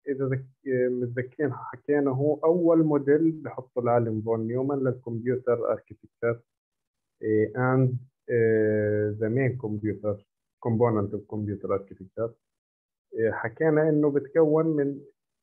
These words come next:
آه، الفون نيومان موديل بتكون من four main components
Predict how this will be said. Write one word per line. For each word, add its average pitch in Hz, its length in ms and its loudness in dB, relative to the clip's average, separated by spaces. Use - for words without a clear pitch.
آه، 113 580 0
الفون 110 460 0
نيومان 127 280 0
موديل 139 280 -4
بتكون 139 440 -2
من 135 140 0
four 156 480 2
main 131 300 -2
components 110 540 -4